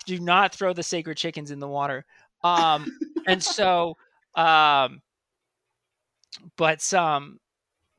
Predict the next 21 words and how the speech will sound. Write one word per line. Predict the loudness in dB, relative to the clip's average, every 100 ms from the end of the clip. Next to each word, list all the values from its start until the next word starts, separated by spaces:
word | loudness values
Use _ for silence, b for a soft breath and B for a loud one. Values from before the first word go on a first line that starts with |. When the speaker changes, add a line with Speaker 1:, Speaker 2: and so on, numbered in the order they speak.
| -6
Speaker 1:
but | -2
these | -2
sort | -2 -2
of | 0
alien | 0 2 0 0
elements | -2 -4 -10 -6
are | -6 -4
sort | -6 -8
of | -8
sanded | -8 -4 -2 -2
away, | -4 0 0 -2 -8 -14 _ _ _ _ -6
and | -4
the | -2
culture | -2 -2 -2 -6
is |
sort | -6 -8
of |
presented | -8 -4 -2 -2 -6
as | -4
very | -2 -2 -4
familiar. | -10 -14 -12 -14 -14 -18